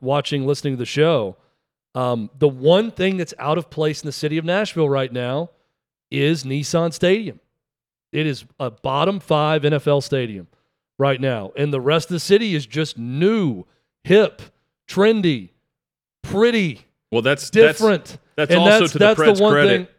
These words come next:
Speaker 2: with
Speaker 1: they
Speaker 2: the, with the, with the arena. No one's mentioning the arena, which was built a year prior
Speaker 1: Yep.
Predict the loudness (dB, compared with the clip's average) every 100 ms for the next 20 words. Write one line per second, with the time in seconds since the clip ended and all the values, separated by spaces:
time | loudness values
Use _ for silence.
0 | _ 2 2 0 -2 -4 -2 -6 -6 -4
1 | -4 -2 -2 0 0 0 -4 -12 _ -2
2 | 0 -2 -2 -4 -4 -4 -2 -2 -2 -2
3 | -2 -4 -6 -12 -14 -4 -4 -2 -8 -4
4 | -6 -4 -4 -4 -4 -6 -6 -4 -6